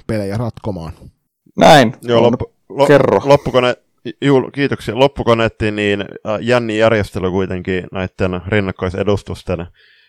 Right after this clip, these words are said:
Speaker 3: ympärillä, kun, äh, osa pelaajista pelaa vaikka, äh, T kahdeksantoista S P V:ssä ja sit T kaksikymmentäyksi jossain toisessa seurassa, kun taas,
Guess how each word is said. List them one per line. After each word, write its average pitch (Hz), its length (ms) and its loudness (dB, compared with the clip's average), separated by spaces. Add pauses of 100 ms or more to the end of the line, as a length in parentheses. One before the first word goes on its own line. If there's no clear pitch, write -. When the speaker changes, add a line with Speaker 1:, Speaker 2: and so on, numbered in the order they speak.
(180)
Speaker 3:
ympärillä, 98 640 -2
kun, 95 300 -2
äh, 90 80 -8 (720)
osa 113 240 -2
pelaajista 95 480 -4
pelaa 95 260 -2
vaikka, 92 500 -6 (540)
äh, 104 80 -8
T 107 180 -2
kahdeksantoista 110 720 -4
S - 60 -16
P - 80 -20
V:ssä 92 560 -6 (240)
ja 95 80 -8
sit 92 160 -14
T - 20 -20 (140)
kaksikymmentäyksi - 640 -10 (200)
jossain 98 400 -8
toisessa 92 460 -6
seurassa, 90 520 -10 (100)
kun 95 200 -6
taas, 92 300 -8